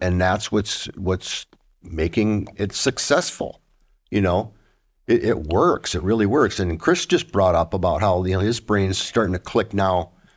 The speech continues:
and get ready. He's gonna get into the phase, showering. And I use phase all year round, so that's because I have access to it and I'm not, you know, have to smell pretty for the girls. But, um, I do. I use phase all year round, but it's, now's the time to do that too. So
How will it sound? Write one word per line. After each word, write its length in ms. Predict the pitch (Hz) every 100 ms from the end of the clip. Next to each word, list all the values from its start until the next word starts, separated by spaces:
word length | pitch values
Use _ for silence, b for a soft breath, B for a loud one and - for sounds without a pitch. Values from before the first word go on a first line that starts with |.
| b b
and 140 | 104 101
get 160 | 104
ready. 220 | 110 107 104
He's 180 | 98
gonna 220 | - 101 87
get 180 | 101
into 220 | 98 98 95
the 100 | 95
phase, 480 | 101 98 98 98
showering. 340 | - 110 101 98
And 80 | 110
I 100 | 156
use 220 | 127 -
phase 300 | 123 107 98
all 160 | 95
year 160 | 92 87
round, 400 | 82 87 76 78
so 300 | - 73 67 -
that's 260 | 78 -
because 320 | - - 73 71
I 140 | 71
have 160 | 78 67
access 440 | 71 - 73 69
to 160 | - 67
it 160 | -
and 120 | 67 71
I'm 100 | 73
not, 220 | 71 - _ -
you 140 | 80
know, 200 | 65 67 _ _ -
have 180 | 78
to 80 | -
smell 300 | - 87 80
pretty 200 | - 76
for 140 | 69 69
the 80 |
girls. 400 | 71 92 82 69
But, 240 | - 76 - b b b b b
um, 320 | - 101 95 -
I 220 | 87 151
do. 280 | 117 143 90
I 100 | 104
use 260 | 107 104
phase 240 | - 104 98
all 140 | 92
year 160 | 90 87
round, 400 | 87 110 92 85
but 100 | -
it's, 280 | 98 98 -
now's 360 | 113 117 165 165
the 80 | -
time 340 | - 131 127
to 140 | -
do 240 | 104 120 117
that 280 | 113 104 -
too. 300 | 160 120 - B B B
So 400 | - 117 117